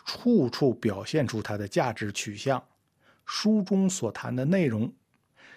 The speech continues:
是对一个文明社会，一个人能较好地生活于其中的社会做的详细的描述。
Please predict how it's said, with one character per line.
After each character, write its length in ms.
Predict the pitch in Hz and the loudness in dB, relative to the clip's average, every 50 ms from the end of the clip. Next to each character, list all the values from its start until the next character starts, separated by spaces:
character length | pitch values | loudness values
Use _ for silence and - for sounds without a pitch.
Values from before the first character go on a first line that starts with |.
| - _ _ | -20 _ _
是 160 | - - 185 | -4 -2 2
对 180 | 170 196 170 127 | 4 6 6 6
一 100 | 143 170 | 6 4
个 200 | 165 151 - - _ _ - | 2 0 0 -2 _ _ -2
文 180 | 113 117 151 | 2 4 6
明 260 | 208 220 226 160 139 139 | 8 8 8 8 6 2
社 220 | - - 165 135 | 2 2 2 2
会， 280 | - 180 170 - - - _ _ _ _ _ _ _ _ _ _ | 4 4 2 2 0 -6 _ _ _ _ _ _ _ _ _ _
一 140 | 151 185 | 0 2
个 140 | 185 202 180 | 4 6 6
人 320 | 131 127 120 127 160 - - _ _ _ _ _ | 6 6 4 2 2 0 -6 _ _ _ _ _
能 200 | - 151 160 165 - | 0 2 2 2 0
较 460 | - - - 147 131 120 143 220 269 277 | -2 -2 0 4 4 6 6 6 4 4
好 280 | - - - 110 107 | 4 2 0 0 0
地 160 | 110 120 113 | -2 -2 -2
生 440 | 110 - - - - 269 294 311 294 | 0 0 0 4 4 6 6 6 6
活 240 | 262 - 139 123 117 | 4 4 2 2 2
于 200 | 113 113 117 120 | 2 0 -2 -2
其 280 | 117 - - - 123 120 | -2 -4 -2 -2 -2 0
中 200 | 127 127 127 120 | 2 2 2 2
的 180 | 113 104 107 - | 0 -2 -2 -2
社 240 | - - - 139 117 | -2 2 2 2 2
会 300 | - 135 127 117 - - _ - _ _ _ _ _ _ _ | 2 0 0 0 -2 -6 _ -20 _ _ _ _ _ _ _
做 240 | - - 156 123 107 | -4 0 0 0 0
的 180 | 104 98 - _ _ _ | -2 -6 -10 _ _ _
详 420 | - - - - 113 101 117 170 | -14 -12 -6 -4 -4 -2 -2 -2
细 200 | - - - 147 | -2 -2 -2 -2
的 120 | 113 104 95 | -2 -4 -6
描 340 | 98 104 95 92 107 123 165 | -6 -8 -8 -4 -2 0 0
述。 300 | - - 254 202 - | 2 2 2 2 2